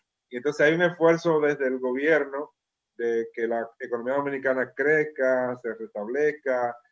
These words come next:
y eso significa que tiene que haber gente trabajando. Y entonces se está promoviendo el turismo. Vemos al presidente de la República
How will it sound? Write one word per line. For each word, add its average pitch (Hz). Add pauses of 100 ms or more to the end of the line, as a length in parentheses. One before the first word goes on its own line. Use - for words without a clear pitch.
(220)
y 131
eso 143
significa 165
que 139
tiene 135
que 147
haber 139 (360)
gente 131
trabajando. 123
Y 113
entonces 131 (260)
se 120
está 131
promoviendo 147
el 131
turismo. 147 (200)
Vemos 131
al 123
presidente 123
de 123
la 117
República 117